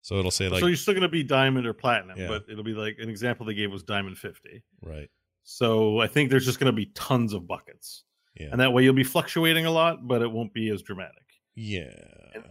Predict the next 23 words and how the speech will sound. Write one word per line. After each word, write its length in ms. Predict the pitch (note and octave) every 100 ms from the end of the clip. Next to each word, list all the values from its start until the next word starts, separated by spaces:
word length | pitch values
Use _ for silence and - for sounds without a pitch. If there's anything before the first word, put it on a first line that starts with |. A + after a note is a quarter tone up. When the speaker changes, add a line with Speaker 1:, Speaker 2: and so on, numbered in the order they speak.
| -
Speaker 2:
it's 180 | B2+
supposed 440 | - C#3+ D#3 D3 C#3
to 60 | C#3
be 220 | C3+ C3
a 60 |
more 240 | A#2 A#2 A#2
direct 560 | G2+ G2+ G2 C3 -
correlation 920 | - - B2 A2 G2+ G2+ - G2 G2 G2 _ _ _ _
to 180 | - A#2+
your 180 | G#2 G2+
M 180 | G#2
M 140 | G2 F#2
R 140 | F2+
number, 260 | F2 E2+ -
such 320 | - D3+ -
that 220 | D#3 B2+ C3 A2 -
you 140 | A2+
could 180 | A#2+ -
probably 340 | - A#2 A2 G2
extrapolate 680 | - - A2 F#2 F#2+ F2+
what 140 | F#2 F#2+
it 80 | E2
was. 460 | E2+ C2+ - -